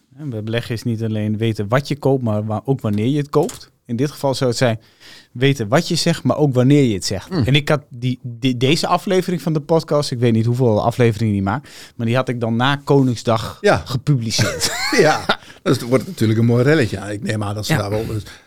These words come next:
Speaker 2: nu hadden ze gezegd, Maxima
Speaker 1: Ja.
Speaker 2: is dan voor Feyenoord. Die
Speaker 1: Ja,
Speaker 2: heeft
Speaker 1: maar je kunt
Speaker 2: wat
Speaker 1: zo,
Speaker 2: meer verstand
Speaker 1: je
Speaker 2: van
Speaker 1: zult
Speaker 2: voetbal,
Speaker 1: zien
Speaker 2: denk
Speaker 1: natuurlijk,
Speaker 2: ik, maar
Speaker 1: want die Maxima is natuurlijk wel, eh, handige, eh, dame. Kijk, als die nu met een, eh,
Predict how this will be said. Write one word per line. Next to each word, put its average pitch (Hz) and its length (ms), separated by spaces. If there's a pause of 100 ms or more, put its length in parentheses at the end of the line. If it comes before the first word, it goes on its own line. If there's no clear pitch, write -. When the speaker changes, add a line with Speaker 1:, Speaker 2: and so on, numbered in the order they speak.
Speaker 2:
nu 107 100
hadden 113 180
ze 113 100
gezegd, 113 300
Maxima 123 360
Speaker 1:
Ja. 113 100
Speaker 2:
is 113 120
dan 113 140
voor 107 80
Feyenoord. 139 440
Die 117 80
Speaker 1:
Ja, 117 80
Speaker 2:
heeft 127 120
Speaker 1:
maar 123 160
je 123 100
kunt 147 160
Speaker 2:
wat 110 100
Speaker 1:
zo, 117 60
Speaker 2:
meer 117 120
verstand 120 240
Speaker 1:
je 127 60
Speaker 2:
van 120 100
Speaker 1:
zult 143 140
Speaker 2:
voetbal, 131 160
Speaker 1:
zien 131 80
Speaker 2:
denk 131 160
Speaker 1:
natuurlijk, 156 100
Speaker 2:
ik, 127 60
maar 120 200
Speaker 1:
want - 20
die 117 100
Maxima 127 400
is 107 80
natuurlijk 107 300
wel, 104 340
eh, 92 140
handige, 101 460
eh, 92 80 (100)
dame. 101 380 (420)
Kijk, 98 180
als 104 140
die 120 140
nu 117 160
met 107 220
een, 101 180
eh, 98 220